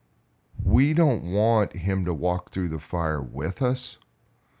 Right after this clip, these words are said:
And, and I'm speaking for me. I'm not speaking for you, and maybe this means zip to you, and maybe you got it all figured out, but I don't. And,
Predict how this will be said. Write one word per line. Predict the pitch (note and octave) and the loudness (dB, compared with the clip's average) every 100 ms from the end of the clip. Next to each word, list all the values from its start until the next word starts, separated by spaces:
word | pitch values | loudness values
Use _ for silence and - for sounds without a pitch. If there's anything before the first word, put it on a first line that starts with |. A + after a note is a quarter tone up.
| _ _ _ _ _ _ _ _ - | _ _ _ _ _ _ _ _ -2
And, | A#2 A#2 A#2 - | 2 2 0 2
and | A#2 A#2 | 2 6
I'm | A#2 E3 D3+ | 6 6 4
speaking | - - - C#3 B2 G#2 | -2 -8 2 4 6 2
for | - | 2
me. | F#2 F#2 D#2 | 2 4 4
I'm | F#2 | 4
not | A#2+ A2+ F#2+ | 6 4 2
speaking | - G2+ F#2 G2+ | 0 0 2 0
for | F2+ | 2
you, | F#2 G2 G2 F#2+ | 2 4 4 4
and | F2+ F2 | 2 2
maybe | G2 F#2 F#2 | 2 2 0
this | E2+ E2+ - | 0 -2 -2
means | F#2 F2+ D2 | 0 0 -2
zip | C#2 E2 G2 - - | -4 0 0 -2 -2
to | |
you, | F#2+ F2+ F2+ F2 | 0 2 2 2
and | E2 E2 | 0 0
maybe | F2+ D#2+ | 0 0
you | F2+ F2+ | 0 0
got | E2+ F2 | 0 0
it | E2 D#2+ | 0 0
all | E2 | 0
figured | D#2 - E2 D#2+ | 0 -2 0 0
out, | E2+ G2 F2+ E2+ | 2 2 0 -2
but | E2 | 0
I | F#2+ | 0
don't. | F#2+ F2+ D#2+ C2+ | 2 0 -2 -2
And, | D#2 F2 F2 D#2 | -2 0 -2 -4